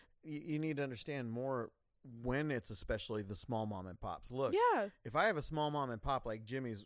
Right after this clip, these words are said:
Speaker 1: right, it's him, his wife, and his daughter behind, behind the register. Right?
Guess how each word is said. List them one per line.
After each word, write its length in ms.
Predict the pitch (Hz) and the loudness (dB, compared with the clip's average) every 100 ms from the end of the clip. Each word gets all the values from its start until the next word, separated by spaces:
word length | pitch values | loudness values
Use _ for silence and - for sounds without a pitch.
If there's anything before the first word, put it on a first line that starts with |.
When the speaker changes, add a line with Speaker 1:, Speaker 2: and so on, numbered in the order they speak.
| - | -6
Speaker 1:
right, 280 | 117 117 139 - _ - | -2 -2 -2 -10 _ 0
it's 220 | 143 - | 0 2
him, 420 | - 160 214 240 247 _ _ | -2 -2 0 -2 -6 _ _
his 200 | 160 135 | -4 2
wife, 300 | 143 147 - | 4 4 2
and 100 | 135 | -2
his 160 | 110 | -2
daughter 360 | 101 127 123 92 | 4 6 6 2
behind, 600 | 110 113 131 127 120 123 | -4 -2 2 2 0 -2
behind 300 | 120 131 123 | -2 0 0
the 60 | 113 | 0
register. 480 | 113 113 101 - - _ _ _ _ | 0 -2 -8 -12 -16 _ _ _ _
Right? 260 | 120 131 | 2 2